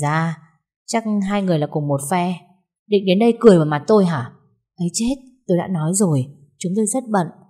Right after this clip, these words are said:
làm gì còn có thời gian để mà làm những việc vớ vẩn này đâu. Tôi đến đây là muốn mời anh hợp tác cùng với chúng tôi." An vẫn kiên nhẫn giải thích.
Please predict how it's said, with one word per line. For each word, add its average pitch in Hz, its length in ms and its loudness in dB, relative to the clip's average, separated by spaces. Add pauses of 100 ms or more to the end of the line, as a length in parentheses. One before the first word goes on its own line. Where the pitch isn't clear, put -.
(140)
làm 151 200 -4
gì 147 140 0
còn 143 180 -6
có 139 160 -4
thời 185 220 0
gian 185 340 -4 (200)
để - 160 -2
mà 143 80 -4
làm 147 200 -4
những 190 120 -6
việc 214 220 0
vớ 175 60 0 (120)
vẩn 226 160 0
này 139 160 -2
đâu. 180 260 2 (540)
Tôi 185 100 4
đến 170 160 4
đây 202 160 2
là 175 100 0
muốn 147 240 -2
mời 196 120 2
anh 185 180 -2
hợp 175 220 0
tác 220 200 -4
cùng 170 160 0
với 143 120 -4
chúng 160 240 -4
tôi." 208 240 4 (760)
An 170 260 -6
vẫn 196 160 -6
kiên 190 200 -2
nhẫn 165 180 -6
giải 196 200 -2
thích. 262 220 0